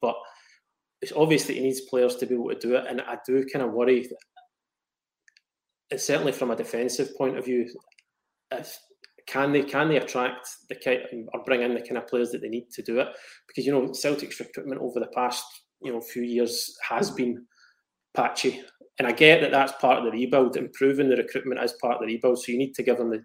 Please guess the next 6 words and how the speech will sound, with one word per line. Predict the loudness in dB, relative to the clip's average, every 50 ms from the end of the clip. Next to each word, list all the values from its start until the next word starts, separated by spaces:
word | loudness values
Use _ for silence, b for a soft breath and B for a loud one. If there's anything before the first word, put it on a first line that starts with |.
| _
the | -2 -2
opportunity | -2 0 -2 -8 -4 -4 -4 -2 -2 -4 -6 -6
to | -8 -6
do | -2 2 4
that. | 4 4 4 2 0 B B B B B B B B _ _ _ _ _
Um, | -6 -4 -2 -2 -2 -2 -4 -6 -6 -8